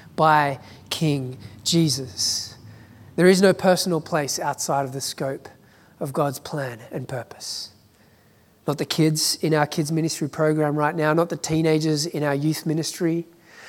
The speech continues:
not the children that we've sponsored in the projects in Cebu in the Philippines,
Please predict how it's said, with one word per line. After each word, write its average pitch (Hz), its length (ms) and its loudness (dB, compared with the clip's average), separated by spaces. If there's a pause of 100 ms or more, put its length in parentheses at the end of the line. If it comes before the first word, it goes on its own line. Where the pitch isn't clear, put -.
(100)
not 190 140 6
the 175 100 2
children 196 500 6
that 185 100 4
we've 170 200 4
sponsored 185 500 2
in 180 120 4
the 160 120 2
projects 170 580 2
in 175 80 -2
Cebu 160 360 2
in 160 100 4
the 151 80 0
Philippines, 165 800 2